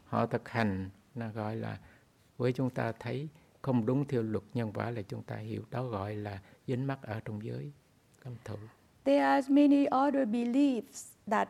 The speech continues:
Speaker 2: make people practice in a wrong way. And so in order to know that, uh, you know, some virtue with attachment, we just look at the law of cause and effects. If they don't, um, correctly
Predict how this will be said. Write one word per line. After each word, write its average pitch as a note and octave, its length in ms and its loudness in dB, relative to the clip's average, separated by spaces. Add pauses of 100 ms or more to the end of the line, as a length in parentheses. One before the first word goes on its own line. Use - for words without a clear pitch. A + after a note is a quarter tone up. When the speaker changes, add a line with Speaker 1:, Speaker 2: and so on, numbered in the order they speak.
Speaker 2:
make C#4 240 2 (120)
people D4+ 340 2 (140)
practice B3 600 -4
in A#3 220 -2
a G#3+ 80 0
wrong A3+ 400 2
way. G#3+ 360 2 (480)
And A3+ 340 2 (220)
so B3 380 4
in B3 200 2
order C#4+ 280 4 (100)
to C#4 60 2
know C4 420 2
that, G3 180 0 (640)
uh, G#3 400 -4 (160)
you A#3+ 160 -2
know, A#3+ 120 -2
some B3 280 2
virtue B3 540 2
with A3+ 200 2
attachment, A#3+ 720 0 (260)
we C4+ 100 4
just E4 360 2
look D#4+ 280 2
at D#4+ 180 2
the A#3+ 100 2
law B3 420 4
of G3+ 160 -2
cause B3+ 440 0
and A3+ 120 0
effects. G#3 560 -4 (280)
If A3 200 2
they C4 160 6
don't, C4+ 340 6 (340)
um, G3 420 -4 (180)
correctly C4+ 720 6